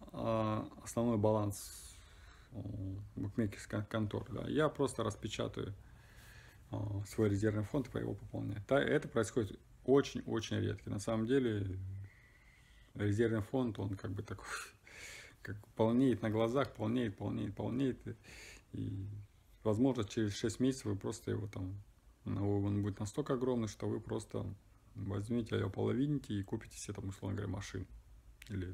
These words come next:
так, квартиру. Это будет нормальное явление. Но вот от этой, м, стратегии нужно придерживаться. То есть тридцать процентов от прибыли мы оставляем в букмекерской конторе.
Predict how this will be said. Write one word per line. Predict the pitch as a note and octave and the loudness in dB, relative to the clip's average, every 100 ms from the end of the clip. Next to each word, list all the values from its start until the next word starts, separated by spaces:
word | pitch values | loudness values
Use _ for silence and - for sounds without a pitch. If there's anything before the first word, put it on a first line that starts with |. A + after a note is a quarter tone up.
| F#2+ | -10
так, | G#2+ | -12
квартиру. | - G#2+ G#2 - - - - - - | -8 -8 -8 -8 -14 -14 -20 -20 -6
Это | G#2 | -2
будет | G2+ | -2
нормальное | G2 G#2 G#2+ G#2 | -2 -2 -2 -2
явление. | G2 - G#2 - - - - - - - - | -2 -6 -10 -16 -20 -18 -18 -18 -20 -12 2
Но | A#2 | 8
вот | C#3 C#3 | 8 8
от | C#3 B2+ | 6 8
этой, | C3+ C3+ C3+ B2 - - | 8 10 10 8 -4 2
м, | B2 A#2+ | 4 4
стратегии | - B2 A2+ D#3+ A2+ | 4 2 6 6 6
нужно | A#2 A#2 | 4 4
придерживаться. | A2+ A2+ G2+ G2+ - - - - - - | 4 4 4 0 -6 -12 -14 -16 -18 -10
То | - | -6
есть | G2+ | 0
тридцать | - D3+ D3+ | 4 4 4
процентов | B2 A#2+ B2+ A2+ - | 2 4 4 2 0
от | G#2+ | -2
прибыли | A#2 A2+ G2+ | 2 2 4
мы | G2+ G2+ | 2 2
оставляем | G2 G2 G2 F#2+ G2 | 0 0 2 2 0
в | G#2 | -2
букмекерской | G2 F#2+ G2+ G2 - | -4 -2 -2 -2 -4
конторе. | G2+ G2+ C3 C3 | -2 0 2 0